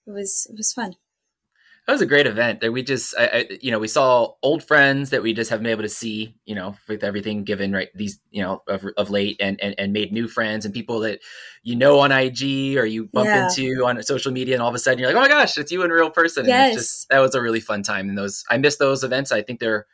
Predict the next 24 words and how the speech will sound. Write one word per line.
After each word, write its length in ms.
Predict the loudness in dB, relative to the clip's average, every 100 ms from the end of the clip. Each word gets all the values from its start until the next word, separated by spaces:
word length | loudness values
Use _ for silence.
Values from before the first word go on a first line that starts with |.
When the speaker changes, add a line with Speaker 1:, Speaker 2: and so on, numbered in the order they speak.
| _ -2
Speaker 2:
hopefully 300 | 0 2 2
right 140 | 2
around 140 | 2 -2
the 60 |
corner 300 | -4 -6 -4
again. 260 | -6 -10 -14 _ _ _ _ _ _ 2
Speaker 1:
Yeah, 200 | 4 4
that 140 | 2
was 160 | 0 0
a 60 | -2
lot 140 | -6
of 60 | -4
fun. 260 | -6 -8 -6 2
I, 380 | 4 4 2 0
that's 280 | 2 2 2
funny 260 | 2 2 2
because 460 | 0 -2 -2 0
that 240 | 0 0 0
night 220 | 0 2
I, 100 | 2
w-, 200 | 0 -2 -6
I 120 | -2 -2
wore 320 | 0 0 0
my 380 | 0 -2 -4